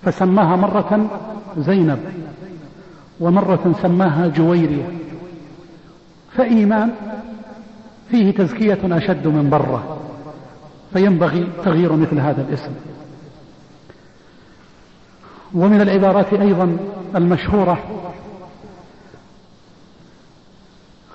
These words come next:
قول بعضهم حينما يجيب من يطرق عليه أو يتصل به بالتلفون يرفع السماعة ويقول: "خير يا طير،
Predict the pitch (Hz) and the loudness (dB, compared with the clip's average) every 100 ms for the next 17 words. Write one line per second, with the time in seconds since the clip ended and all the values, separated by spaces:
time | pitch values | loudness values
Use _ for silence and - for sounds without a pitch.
0 | - 208 202 190 180 185 160 185 180 185 | -2 2 4 4 4 4 4 0 0 -2
1 | - - 196 - 190 - - - - - | -6 -10 -14 -16 -18 -18 -20 -20 -20 -20
2 | - - - - 202 202 190 190 185 180 | -20 -20 -18 -4 2 4 4 4 4 0
3 | - - 180 - 196 165 175 147 190 190 | -4 -10 -12 -12 -6 0 2 4 2 0
4 | 170 143 196 185 - - - - 165 180 | -4 -10 -12 -14 -16 -18 -8 0 2 2
5 | 185 175 170 170 160 180 190 165 - - | 2 0 0 2 2 4 2 0 -6 -10
6 | - - - - - - 180 175 170 208 | -14 -14 -16 -18 -14 0 2 2 2 -2
7 | - 190 175 185 175 170 180 185 185 175 | 0 2 2 2 2 2 0 0 -2 0
8 | 196 208 220 - - - 180 190 - 170 | 0 -2 -2 -6 -12 -4 0 0 0 -2
9 | 170 - 180 196 185 180 180 175 185 220 | -2 -2 0 2 2 2 2 0 2 0
10 | 208 - 190 214 226 220 220 214 185 165 | 0 -4 0 4 4 6 4 4 4 2
11 | 160 147 | 0 -2